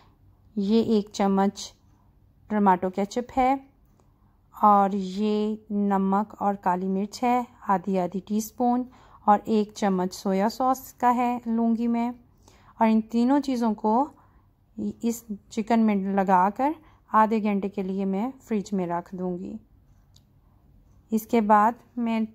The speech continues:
चि-, चिकन में एक छोटे साइज़ का जो आलू है उसको मैं ग्राइंड कर लूँगी और फिर इसको चिकन में मिक्स करके मिक्सचर में मिक्स कर लूँगी, अच्छे तरीके से ग्राइंड यानी दोनों को कर लूँगी।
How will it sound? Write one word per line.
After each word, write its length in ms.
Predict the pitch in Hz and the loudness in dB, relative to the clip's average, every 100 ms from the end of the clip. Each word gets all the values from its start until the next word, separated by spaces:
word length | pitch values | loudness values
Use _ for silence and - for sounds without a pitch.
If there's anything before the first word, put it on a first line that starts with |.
| - | -8
चि-, 280 | 226 214 | -6 -6
चिकन 360 | 202 220 208 254 | -8 -10 -6 -4
में 300 | 262 269 339 - _ _ _ _ - | -2 -2 -6 -8 _ _ _ _ -4
एक 240 | 220 220 - | -4 -4 -6
छोटे 440 | - 233 240 277 | -2 -2 0 -2
साइज़ 460 | 277 208 196 196 - _ _ _ | 2 2 2 -4 -10 _ _ _
का 260 | - 208 202 | 2 4 4
जो 260 | 185 - 196 | -2 -6 -2
आलू 380 | 202 190 233 247 | 0 0 -2 -4
है 220 | 240 240 | -4 -4
उसको 360 | 240 - 220 | -4 -6 -4
मैं 400 | 208 202 196 190 | -2 0 -2 -2
ग्राइंड 280 | 190 196 202 | -2 0 -2
कर 200 | 220 254 | -2 -2
लूँगी 420 | 247 254 247 254 262 - _ _ _ - - | -2 -2 -2 -6 -8 -18 _ _ _ -20 2
और 240 | 214 208 - | 2 2 -2
फिर 400 | 233 233 240 - | 0 2 0 -6
इसको 420 | 220 - - 202 190 - _ _ _ _ _ _ _ _ _ _ _ - | -10 -6 -2 -2 -4 -12 _ _ _ _ _ _ _ _ _ _ _ -16
चिकन 280 | 214 226 | -2 2
में 140 | 226 220 | 4 4
मिक्स 280 | 226 233 - | 2 0 -2
करके 560 | 220 202 202 277 330 - _ _ _ - | 0 0 -2 -4 -4 -6 _ _ _ -2
मिक्सचर 460 | 214 214 - 226 214 | -2 -2 -4 -2 0
में 220 | 226 240 | 0 0
मिक्स 380 | 233 208 208 - | 0 -2 -4 -4
कर 240 | 208 175 | 0 0
लूँगी, 380 | 170 170 180 190 | -2 -4 -4 -6
अच्छे 320 | - - 233 | -6 -4 -4
तरीके 340 | 220 214 202 | -2 -4 -2
से 140 | 220 220 | -4 -2
ग्राइंड 340 | 190 190 185 202 | 0 0 0 -2
यानी 240 | 185 175 | -2 -2
दोनों 260 | 180 180 175 | -2 -2 -4
को 120 | 180 | -6
कर 220 | 175 170 | -4 -6
लूँगी। 400 | 190 190 185 202 | -4 -8 -8 -12